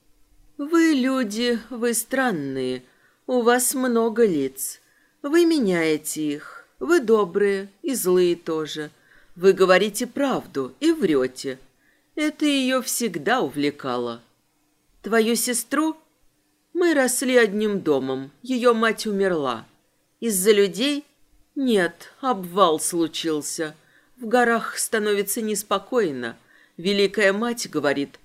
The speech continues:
что мир всегда меняется, и не каждый способен принять перемены. Наверное, так. Кто-то,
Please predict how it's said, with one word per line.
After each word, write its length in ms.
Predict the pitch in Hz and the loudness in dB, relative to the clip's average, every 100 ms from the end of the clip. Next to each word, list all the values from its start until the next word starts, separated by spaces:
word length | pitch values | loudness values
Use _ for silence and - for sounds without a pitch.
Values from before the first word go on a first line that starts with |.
| _ | _
что 220 | - 294 | -8 -2
мир 260 | 277 294 254 | 0 0 -2
всегда 440 | - 285 254 277 | -4 -4 -2 -2
меняется, 800 | 175 151 147 131 127 - - 131 - - - | 0 -2 -2 -2 -2 -4 -8 -10 -12 -20 -8
и 140 | 311 | -2
не 160 | 294 294 | 0 0
каждый 520 | 294 277 185 156 170 | -2 -2 -2 0 0
способен 720 | 165 - 175 - 220 202 196 | 0 -2 -4 0 0 2 0
принять 520 | 185 202 180 170 170 - | 0 -2 0 -2 -2 -8
перемены. 680 | 190 185 170 123 117 113 - _ _ _ _ _ _ _ _ | -6 -4 -4 -4 -6 -10 -14 _ _ _ _ _ _ _ _
Наверное, 640 | 202 214 294 370 359 320 311 | -2 0 2 4 4 2 -2
так. 640 | - 220 143 - - - - _ - | -2 -4 -4 -8 -18 -18 -20 _ -2
Кто-то, 440 | 381 381 165 139 | 0 2 2 2